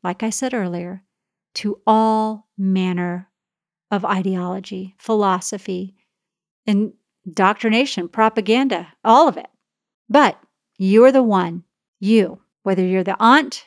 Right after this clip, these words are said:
you're the uncle, you're the grandma, grandpa, you are the one, mom and dad,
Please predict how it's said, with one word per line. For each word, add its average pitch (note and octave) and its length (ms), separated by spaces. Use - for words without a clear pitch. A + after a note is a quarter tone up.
you're F3+ 120
the - 200
uncle, C4 560
you're F3+ 200
the F3 260
grandma, B3 320
grandpa, A3 580
you A#3 240
are B3 160
the A#3 100
one, F#3 380
mom G3 240
and A3 100
dad, G3 340